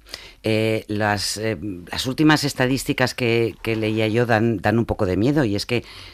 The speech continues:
solamente aquí en España posiblemente uno de cada dos hombres y una de cada tres mujeres acaben desarrollando cáncer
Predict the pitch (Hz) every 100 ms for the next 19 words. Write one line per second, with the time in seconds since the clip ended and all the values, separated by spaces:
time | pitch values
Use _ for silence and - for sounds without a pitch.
0 | - - 135 147 147 139 123 117 131 139
1 | 151 - - 123 131 123 127 139 127 120
2 | 117 110 110 - 101 82 87 82 104 120
3 | 107 101 98 113 120 117 104 117 117 135
4 | - - - - - 101 113 123 113 110
5 | 95 101 104 104 107 107 - 123